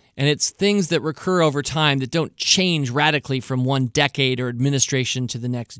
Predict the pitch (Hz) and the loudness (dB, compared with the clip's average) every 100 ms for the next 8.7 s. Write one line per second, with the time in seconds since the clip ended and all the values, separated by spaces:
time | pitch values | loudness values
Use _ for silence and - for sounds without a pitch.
0 | - - 139 - 131 117 - - - - | -8 -2 -2 -2 -4 -6 -6 -12 -20 -12
1 | 127 117 175 135 143 135 120 131 131 131 | -8 0 0 0 0 0 0 -2 -2 -2
2 | 139 143 147 143 - 208 208 208 156 147 | -2 0 0 -4 0 4 6 6 2 2
3 | 175 170 170 - 143 139 127 170 196 202 | 4 6 4 2 0 2 2 2 4 4
4 | 196 180 - - _ _ _ - 139 143 | 2 0 -4 -6 _ _ _ -8 -4 -4
5 | - - 147 127 113 113 110 - 139 147 | -4 -2 2 2 -2 -6 -6 -2 -2 0
6 | 143 139 143 139 - - 156 123 - - | 0 2 2 2 0 -2 0 0 -4 -20
7 | - - 160 175 202 175 139 190 208 196 | -14 -2 0 2 2 4 4 4 4 2
8 | - 151 147 - 190 190 180 | 0 -2 -2 0 0 2 2